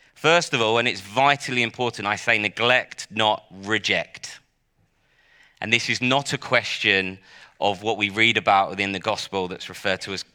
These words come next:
the unforgivable sin. It's not that at all. Do we neglect the Spirit?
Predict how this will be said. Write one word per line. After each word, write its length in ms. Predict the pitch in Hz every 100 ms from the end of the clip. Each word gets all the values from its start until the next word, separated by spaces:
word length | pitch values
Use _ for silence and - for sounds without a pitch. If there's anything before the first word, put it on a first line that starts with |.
| -
the 160 | 104
unforgivable 720 | 101 101 - 90 98 87 87 85
sin. 340 | - 82 71 _ _ _ _ _ _ _ _ _ _ _
It's 180 | - -
not 240 | 104 117
that 160 | 101 85
at 160 | -
all. 180 | 85 - _ _ _ _ _ _ _ _ _ _ _ _ _ _ _ _ _ _ - - _ _
Do 120 | 127
we 200 | 139 175
neglect 760 | 165 135 - 123 143 151 - -
the 80 |
Spirit? 560 | 120 - 139 127 92 80